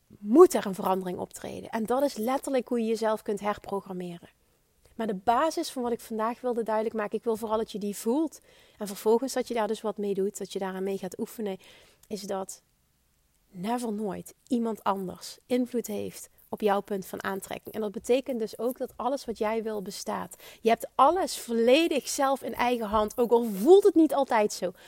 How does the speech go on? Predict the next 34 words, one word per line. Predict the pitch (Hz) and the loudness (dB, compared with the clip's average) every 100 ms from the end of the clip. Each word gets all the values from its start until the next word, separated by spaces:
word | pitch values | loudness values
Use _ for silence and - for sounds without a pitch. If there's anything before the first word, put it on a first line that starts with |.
| - | -12
Maak | - 240 277 | 0 2 2
het | 208 - | -2 -4
alsjeblieft | 220 208 202 233 - | -4 -4 -4 -4 -2
je | 233 | -2
waarheid. | 208 185 196 190 | 0 0 -4 -4
Want | 214 | -2
alleen | 202 240 285 | 0 2 2
al | 262 240 - - - | 0 -4 -8 -20 -12
dit | 185 185 254 | -4 0 0
geloven | - 220 214 311 330 | 2 2 4 2 2
en, | 254 214 | -4 -2
en | 208 | -2
dit | 196 240 | 4 4
als | 247 | 4
waarheid | 220 233 294 311 - | 4 2 4 0 0
aannemen | 262 233 220 202 | -2 -2 -2 -2
doet | 247 | -4
enorm | - 214 233 240 226 | -4 -4 -2 -2 -2
veel | 214 190 | 0 -2
met | 180 175 | -4 -8
je. | - _ - - | -14 _ -20 -20
Hoe | - 208 | -4 0
jij | 220 208 | 2 0
in | 202 | 0
dit | 208 214 | -2 0
leven | 208 208 - | 0 0 -2
staat | 208 185 | -4 -4
en | - 190 | -6 -4
dus | 208 - | -4 -4
meteen | 208 208 190 | -6 -2 -2
wat | 196 190 | -2 -6
je | |
aantrekt. | - 185 185 - - - _ _ _ _ _ _ _ _ _ _ - | -6 -6 -8 -16 -20 -20 _ _ _ _ _ _ _ _ _ _ -6
Niemand | 220 269 233 185 190 | 2 4 4 2 -4